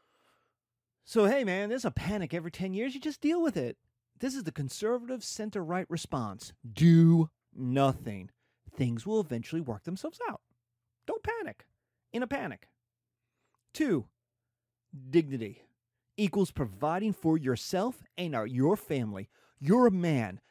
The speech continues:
Get a job. Start a business. Welfare makes you dependent, like a child, or worse, a woman.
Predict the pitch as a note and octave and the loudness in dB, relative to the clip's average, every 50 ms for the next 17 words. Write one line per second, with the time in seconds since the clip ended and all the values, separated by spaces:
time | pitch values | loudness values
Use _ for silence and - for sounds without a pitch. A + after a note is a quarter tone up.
0 | _ _ _ _ _ _ _ _ - C#4 B3 G#3+ G3 E3+ A2+ - A#2 A#2 A2+ - | _ _ _ _ _ _ _ _ 2 4 6 6 6 6 4 0 -2 4 6 6
1 | - B2 A#2 G#2+ G2+ G2 F#2+ - - _ _ _ - - - - D4+ C#4 C4 B3+ | 6 6 4 2 0 -4 -6 -10 -14 _ _ _ -16 -12 -4 -2 0 0 0 0
2 | F#3+ - G#3 G#3+ F3+ - - A2+ G#2+ - - - - _ _ _ _ _ _ _ | -2 -2 -4 -4 -4 -6 -10 -12 -14 -14 -18 -20 -20 _ _ _ _ _ _ _
3 | _ _ _ _ _ _ _ _ _ _ _ _ _ _ _ _ _ _ - B2 | _ _ _ _ _ _ _ _ _ _ _ _ _ _ _ _ _ _ -8 -2
4 | B2 E3 G#3 A3+ A3 - - A#3+ A#3 A#3+ G#3 E3 D#3 F#3 E3+ - - F#3+ C#3+ C#3 | 0 2 2 2 0 0 -2 -2 -2 0 -2 -2 -4 -4 -4 -6 -6 -4 -4 -4
5 | - - _ - - - E3 D#3+ C3+ G#2 G#2+ - - - - _ _ _ _ _ | -6 -4 _ -8 -4 -2 -2 -2 -2 -2 -4 -8 -12 -18 -20 _ _ _ _ _
6 | _ _ _ _ _ _ C3 C3+ - A2 - - - - D#3+ C3 A2+ G2+ F#2+ F2+ | _ _ _ _ _ _ -6 -6 -6 -6 -10 -10 -8 -6 -6 -6 -6 -8 -10 -12
7 | - A2+ - - _ _ _ _ _ _ _ _ _ _ - C3+ B2+ A#2+ A#2 A#2+ | -14 -16 -20 -20 _ _ _ _ _ _ _ _ _ _ -2 0 0 0 0 0
8 | B2 A#2 G2 - - - _ _ _ _ _ _ - A#2 G#2+ G#2 A#2+ A#2 A2+ A2 | 0 -2 -2 -6 -12 -20 _ _ _ _ _ _ -6 -6 -4 -4 -4 -4 -4 -4
9 | G2+ G#2+ | -6 -8